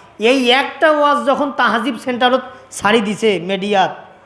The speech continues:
খালি দাওয়াত, খালি দাওয়াত, সত্তর হাজার, সত্তর হাজার, আশি হাজার, এক লাখ চলছে, কিন্তু ইমানদার সাপ আর বেঈমান সাপ আসমান আর জমিনের মাঝখানে কোথাও নাই,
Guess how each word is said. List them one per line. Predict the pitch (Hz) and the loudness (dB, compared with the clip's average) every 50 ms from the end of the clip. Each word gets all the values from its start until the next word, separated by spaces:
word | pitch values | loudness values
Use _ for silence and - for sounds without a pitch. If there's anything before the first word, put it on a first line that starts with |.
| _ _ _ _ _ _ _ _ _ _ | _ _ _ _ _ _ _ _ _ _
খালি | - 254 277 302 311 311 | 0 0 2 2 2 0
দাওয়াত, | 254 220 285 294 294 302 302 302 - | 2 2 2 4 4 2 0 -2 0
খালি | - 285 277 269 262 | 0 2 2 2 0
দাওয়াত, | 214 240 233 220 202 - | 0 2 2 2 0 0
সত্তর | - - 302 302 - 320 277 | 0 -2 -2 -2 -2 -2 -2
হাজার, | 254 254 262 302 294 | -2 -2 -2 -2 -4
সত্তর | 277 - 269 220 - - 233 208 | -2 -2 -4 -4 -2 -2 0 0
হাজার, | 190 175 175 156 147 147 - - - - | 0 0 -2 -4 -4 -6 -10 -12 -4 -2
আশি | 226 220 - 294 285 277 | -2 0 2 2 4 4
হাজার, | 254 269 269 285 277 | 4 4 4 4 4
এক | 262 240 226 240 | 4 4 4 4
লাখ | 233 214 190 175 - - - - - - - | 4 4 4 2 0 -4 -12 -18 -20 -4 0
চলছে, | 302 302 311 311 302 240 208 226 196 147 120 110 - - _ _ _ _ _ _ _ _ _ _ _ _ _ _ _ _ _ - - - - - - - - | 4 4 4 4 2 -2 -4 -4 -4 -4 -6 -10 -16 -20 _ _ _ _ _ _ _ _ _ _ _ _ _ _ _ _ _ -20 -20 -20 -20 -20 -20 -6 0
কিন্তু | - 262 254 254 | 2 4 6 6
ইমানদার | 254 247 247 247 285 302 294 294 294 311 311 | 6 6 6 6 6 6 6 6 6 4 4
সাপ | 311 - 339 330 320 | 4 4 4 4 4
আর | 302 294 | 2 2
বেঈমান | 247 269 269 269 277 302 302 285 | 2 2 2 2 2 0 -2 0
সাপ | - 330 349 339 349 - - - - - | 0 0 0 0 -2 -6 -12 -16 -14 -6
আসমান | 180 185 208 208 - - 262 277 277 285 294 | -2 0 0 0 0 -2 0 0 2 2 0
আর | 285 277 226 | 0 0 2
জমিনের | 208 226 214 214 240 240 269 254 | 2 2 4 4 2 0 0 0
মাঝখানে | 240 226 220 226 220 - - 240 254 285 285 - - - - - | 0 0 0 0 0 0 -2 -2 -2 -2 -4 -8 -12 -18 -14 -6
কোথাও | - 190 185 - 190 214 226 247 233 | -6 -6 -2 2 4 6 6 6 4
নাই, | 208 175 | 2 0